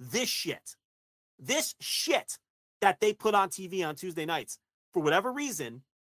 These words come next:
there is a certain segment of younger fans who enjoy this.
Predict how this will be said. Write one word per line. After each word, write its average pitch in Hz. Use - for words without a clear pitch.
there 190
is 180
a 170
certain 214
segment 208
of 180
younger 180
fans 160
who 208
enjoy 185
this. -